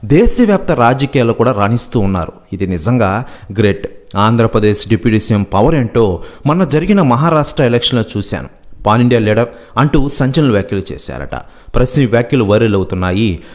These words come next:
ఆంధ్రప్రదేశ్ రాష్ట్ర రాజకీయాల్లో. మరోవైపు పవన్ మహారాష్ట్రలో రెండు రోజుల పాటు ప్రచారం నిర్వహించిన విషయం విదితమే. ఆయన ప్రసంగాలు సైతం వాడివేడిగా సాగాయి. పవన్ సభకు జనాలు భారీ సంఖ్యలో తరలి వచ్చారు.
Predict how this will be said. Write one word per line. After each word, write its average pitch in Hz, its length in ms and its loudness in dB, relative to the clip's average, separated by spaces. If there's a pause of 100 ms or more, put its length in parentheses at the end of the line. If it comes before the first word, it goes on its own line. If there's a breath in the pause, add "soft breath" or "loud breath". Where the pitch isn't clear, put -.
(100)
ఆంధ్రప్రదేశ్ 131 760 0
రాష్ట్ర 107 400 -4
రాజకీయాల్లో. 82 840 -6 (220)
మరోవైపు 117 400 2
పవన్ 110 300 0
మహారాష్ట్రలో 117 840 0 (320 loud breath)
రెండు 175 200 2
రోజుల 233 120 4
పాటు 180 260 0
ప్రచారం 135 420 0
నిర్వహించిన 110 500 0
విషయం 131 440 -2
విదితమే. 90 460 -6 (300 loud breath)
ఆయన 147 140 2
ప్రసంగాలు 240 540 2
సైతం 165 500 0
వాడివేడిగా 107 600 2
సాగాయి. - 420 -8 (440 soft breath)
పవన్ 131 220 2
సభకు 127 400 0
జనాలు 117 400 2
భారీ 113 400 0
సంఖ్యలో 151 360 0
తరలి 131 280 -2
వచ్చారు. 82 460 -6